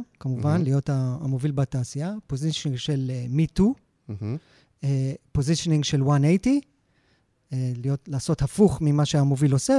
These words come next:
Speaker 1: ופוזישנינג של, אה, different ball game, שאתה אומר, "אני בכלל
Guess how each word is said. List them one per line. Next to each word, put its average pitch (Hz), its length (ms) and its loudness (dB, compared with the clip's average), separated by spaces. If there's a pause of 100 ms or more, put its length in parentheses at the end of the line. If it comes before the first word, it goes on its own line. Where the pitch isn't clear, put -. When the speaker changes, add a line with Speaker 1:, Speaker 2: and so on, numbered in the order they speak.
(120)
Speaker 1:
ופוזישנינג 185 640 0
של, 147 300 2
אה, 139 500 0
different 156 280 0
ball 135 260 2
game, 120 100 -4
שאתה 151 120 -8
אומר, 180 160 -6
"אני 170 180 -4
בכלל 139 480 -4